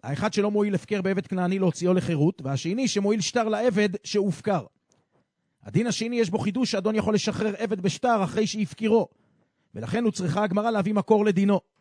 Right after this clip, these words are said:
אומרת הגמרא, ואמר רבי יוחנן, מה הייתה עמא דרבי? מה טעמו של רבי שבהפקר בלבד אין העבד ניתר בבת ישראל ומועיל שטר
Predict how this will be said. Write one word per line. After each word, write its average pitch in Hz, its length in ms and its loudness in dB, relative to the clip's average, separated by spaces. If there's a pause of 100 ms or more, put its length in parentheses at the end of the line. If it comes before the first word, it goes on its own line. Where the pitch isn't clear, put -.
(200)
אומרת 208 280 0
הגמרא, 202 300 0
ואמר 208 220 0
רבי 185 140 4
יוחנן, 196 320 2
מה 196 100 -2
הייתה 202 200 -2
עמא 202 140 -2
דרבי? 165 400 -2 (300)
מה 220 140 -2
טעמו 202 320 -2
של 190 140 -2
רבי 196 200 -4
שבהפקר 180 460 -2
בלבד 185 380 0
אין 185 120 0
העבד 185 280 -2
ניתר 175 580 0 (400)
בבת 156 300 0
ישראל 190 440 -2
ומועיל 175 540 0 (380)
שטר 190 600 -2